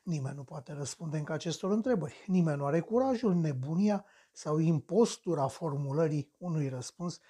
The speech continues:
privind o origine non-terestră a pasului minuscul făcut de virus de la un animal la animalul numit om. Noua tulpină,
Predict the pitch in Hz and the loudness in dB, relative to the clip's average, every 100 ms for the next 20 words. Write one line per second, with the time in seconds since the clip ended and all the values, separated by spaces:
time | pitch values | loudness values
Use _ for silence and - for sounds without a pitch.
0 | - - _ 190 170 196 180 165 151 160 | -20 -20 _ 2 4 4 6 6 6 4
1 | 147 156 147 156 156 151 160 147 139 - | 2 0 0 0 -2 -4 -4 -2 -4 -6
2 | 170 - _ - 214 185 165 - 147 139 | -10 -10 _ -2 0 -2 -2 -4 -2 0
3 | 147 160 156 - 147 147 _ _ 240 - | -2 -2 -4 -6 -10 -10 _ _ -12 -8
4 | 147 147 127 143 139 139 - _ - - | -4 -4 -4 -4 -4 -6 -10 _ -20 -20
5 | - 165 139 190 277 254 214 180 147 143 | -6 -2 0 2 2 2 2 2 2 0
6 | 147 - 160 143 127 131 123 127 131 127 | -4 -2 -2 0 -4 -4 -4 -6 -6 -8
7 | 123 120 - - 135 - _ _ _ _ | -10 -14 -18 -20 -14 -14 _ _ _ _
8 | _ - - - _ 180 262 285 277 247 | _ -20 -20 -20 _ 0 0 0 -2 -4
9 | 240 - - | -4 -12 -16